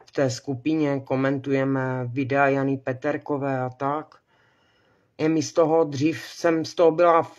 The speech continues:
vážně nasraná. Dneska už, eh, mě z toho bolí srdce. U nás jeden dělá to, druhý ono, ale dohromady z toho nebude nic správně.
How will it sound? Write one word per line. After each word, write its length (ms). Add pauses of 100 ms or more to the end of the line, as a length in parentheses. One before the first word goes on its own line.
vážně 420
nasraná. 760 (2000)
Dneska 460
už, 380
eh, 520
mě 260
z 80
toho 240
bolí 300
srdce. 600 (2250)
U 100
nás 300
jeden 300
dělá 320
to, 220
druhý 480
ono, 400
ale 180
dohromady 580
z 100
toho 220
nebude 380
nic 480
správně. 760